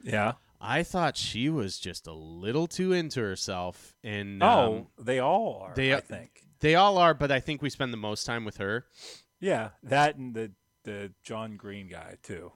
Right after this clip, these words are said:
Speaker 1: Like,
Speaker 2: Yeah.
Speaker 1: that dude, I mean, he was as well. Like,
Speaker 2: Yeah.
Speaker 1: uh, <sighs> but, like, this is, this is all, this whole thing is about narcissism.
Speaker 2: Right.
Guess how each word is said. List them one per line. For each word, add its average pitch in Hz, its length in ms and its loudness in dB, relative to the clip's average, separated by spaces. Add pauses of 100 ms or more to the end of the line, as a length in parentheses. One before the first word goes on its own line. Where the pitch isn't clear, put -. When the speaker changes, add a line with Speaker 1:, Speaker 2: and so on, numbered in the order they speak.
(120)
Speaker 1:
Like, 120 120 0
Speaker 2:
Yeah. 104 240 2
Speaker 1:
that 113 200 4
dude, 113 180 -2 (240)
I 113 80 0
mean, 113 260 0 (100)
he 113 240 -2
was 110 260 -2
as 101 140 -12
well. 107 280 -2
Like, 92 260 -16
Speaker 2:
Yeah. 73 300 -12 (920)
Speaker 1:
uh, 101 420 -4 (1500)
<sighs> - 420 -14
but, 143 280 4
like, 143 260 2
this 143 240 -2
is, - 160 -14 (120)
this 139 220 -6
is 117 120 -14 (140)
all, 120 500 4 (460)
this 131 160 -10
whole 147 420 -4 (180)
thing 120 400 -4
is 104 100 -18
about 98 280 -10 (100)
narcissism. 101 760 -8 (220)
Speaker 2:
Right. 113 340 0